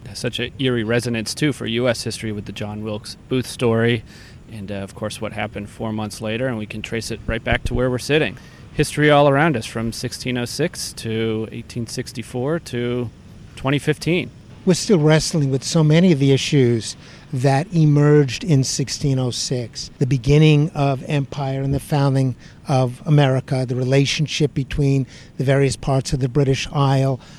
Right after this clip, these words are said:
Speaker 2: really how you deal with a terrorist threat, and even the model that was established back then, let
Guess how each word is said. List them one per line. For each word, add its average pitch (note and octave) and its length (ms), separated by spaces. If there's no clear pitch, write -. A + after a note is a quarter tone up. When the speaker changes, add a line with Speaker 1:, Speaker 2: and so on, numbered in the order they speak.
Speaker 2:
really F#3+ 340
how E3 280
you E3 180
deal D#3 540
with C3 560
a E3+ 60
terrorist D3 580
threat, C#3 300
and C#3+ 120
even C#3+ 640
the C3+ 140
model B2+ 420
that C#3 140
was C3+ 160
established C3+ 520
back B2+ 300
then, C3+ 440
let D3+ 320